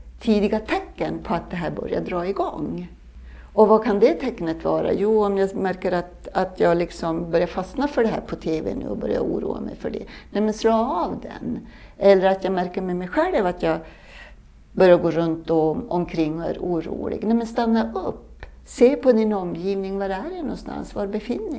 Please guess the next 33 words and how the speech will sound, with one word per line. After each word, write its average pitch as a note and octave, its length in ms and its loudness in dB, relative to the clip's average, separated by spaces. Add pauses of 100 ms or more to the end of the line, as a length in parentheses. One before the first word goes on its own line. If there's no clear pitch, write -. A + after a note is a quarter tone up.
jag - 100 -10
mig? - 380 -16 (260)
Och G#3 140 4
inte G3+ 260 2
bara F#3+ 160 4
det F3 200 2
som E3+ 220 -6
pågår E3+ 600 2
i E3+ 80 -2
mitt E3+ 240 -8
huvud A#3 720 -4 (460)
eller F3+ 440 0
inom F3 260 -6
mig. - 460 -8 (460)
Men G3+ 240 6
också C#4 520 2 (180)
tänka F#3+ 400 0
på E3+ 360 2 (880)
och F3 100 -4
försöka F#3 380 0
hit-, F#3 300 -4
hitta G3+ 320 -2
situationer E3+ 840 -2
när A3+ 200 4
man F#3 180 -2
har A3 100 -2
varit - 280 -10
glad, D#4+ 640 0
när A3 120 6
någonting G3 400 2
har G3 100 -4
varit A3 280 -8
bra. G4 440 -2